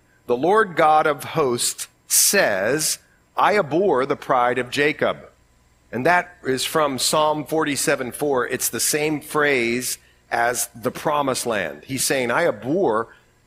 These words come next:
the promised land." Think about that.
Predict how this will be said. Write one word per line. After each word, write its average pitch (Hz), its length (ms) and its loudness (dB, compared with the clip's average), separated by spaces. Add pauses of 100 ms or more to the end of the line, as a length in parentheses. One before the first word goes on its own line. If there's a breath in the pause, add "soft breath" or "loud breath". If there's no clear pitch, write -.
(400)
the 160 80 -10
promised 170 560 -2
land." 78 340 -8 (160)
Think - 180 -4
about 85 280 -6
that. 58 200 -8